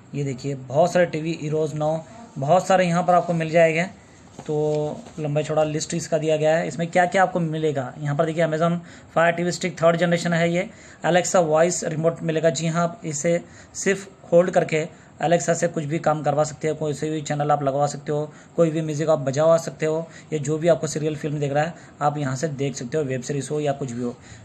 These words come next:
जैसा कि, अम, Alexa, अ, I want to see, अ, मिर्ज़ापुर, या जो भी है, आपको जो भी बताना हो, आप वो बता सकते हो, तो Alexa आपको दिखा देगी।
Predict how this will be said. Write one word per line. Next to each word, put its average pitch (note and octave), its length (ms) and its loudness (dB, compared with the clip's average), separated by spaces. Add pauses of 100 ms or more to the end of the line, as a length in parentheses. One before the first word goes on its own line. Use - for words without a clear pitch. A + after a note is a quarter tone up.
(120)
जैसा D3 300 -2
कि, D#3+ 220 -6 (200)
अम, D3+ 260 -6 (100)
Alexa, E3+ 480 2 (1200)
अ, D3 360 -4 (1500)
I D#3 80 -2
want D3+ 260 -4
to D3 60 -6
see, D#3+ 340 -6 (400)
अ, C3+ 440 0
मिर्ज़ापुर, D#3 720 0 (340)
या E3+ 60 4
जो D#3+ 300 2
भी E3+ 140 2
है, D#3 120 2
आपको D#3 220 2
जो C#3+ 160 -2
भी D#3 100 -2
बताना C#3 340 0
हो, D3 220 -4 (320)
आप C#3+ 140 0
वो D3 100 -2
बता C#3+ 260 0
सकते C#3+ 240 -6
हो, D#3 80 0 (320)
तो D3 80 -2
Alexa C#3+ 260 -2
आपको D#3 340 -2 (380)
दिखा C#3 220 -4
देगी। B2+ 240 -8